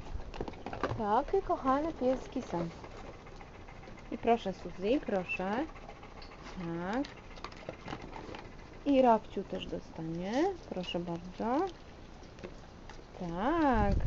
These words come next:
kochane jesteście. Takie kochane. Dobra, nam się drzwi zamkną. A! U, u, u, chodźcie, chodźcie. Riko,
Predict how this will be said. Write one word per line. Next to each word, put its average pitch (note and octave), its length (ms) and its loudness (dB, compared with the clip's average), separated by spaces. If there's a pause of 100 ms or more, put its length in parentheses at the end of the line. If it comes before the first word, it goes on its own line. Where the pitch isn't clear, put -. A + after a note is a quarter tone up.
(120)
kochane A#4+ 680 12
jesteście. A#3 1040 10 (480)
Takie F4 480 12
kochane. A#3 520 12
Dobra, G#3 300 12 (240)
nam C#4 160 12
się C4+ 100 6
drzwi A#3 180 6
zamkną. G3 440 6
A! C5 320 10 (760)
U, C#5 920 12
u, F#4+ 320 4
u, C#4+ 60 8 (140)
chodźcie, C4+ 340 10 (440)
chodźcie. - 240 12 (280)
Riko, E4+ 320 12